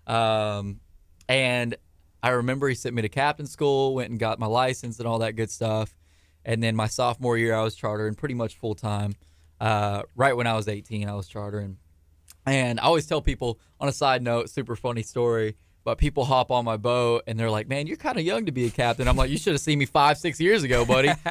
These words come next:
Speaker 1: You know, they show up and hop on. They're like, "Where's the guide?" I'm like, "I am the guide.
Speaker 2: Yeah.
Speaker 1: Let's go catch some fish," you know? So, uh, but anyway, started chartering for him. And, um, and worked for a d-, uh,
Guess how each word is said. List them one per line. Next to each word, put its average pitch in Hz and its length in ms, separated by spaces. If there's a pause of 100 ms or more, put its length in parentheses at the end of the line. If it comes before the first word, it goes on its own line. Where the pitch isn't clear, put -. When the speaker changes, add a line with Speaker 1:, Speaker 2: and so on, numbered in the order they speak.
(540)
Speaker 1:
You 165 140
know, 151 240
they 175 200
show 175 200
up 175 260
and 156 80
hop 160 240
on. 185 200
They're 180 100
like, 135 160
"Where's 175 200
the 160 80
guide?" 165 340
I'm 120 120
like, 117 180
"I 135 180
am 127 140
the 117 80
guide. 113 420
Speaker 2:
Yeah. 143 300 (140)
Speaker 1:
Let's 123 160
go 127 140
catch 135 200
some 123 120
fish," 120 420
you 110 120
know? 117 240
So, 107 420 (400)
uh, 110 500
but 143 160
anyway, 180 280
started 165 320
chartering 151 400
for 151 180
him. 156 480
And, 131 400
um, 117 520 (320)
and 117 280
worked 143 240
for 143 160
a 120 40
d-, 120 100 (100)
uh, 123 140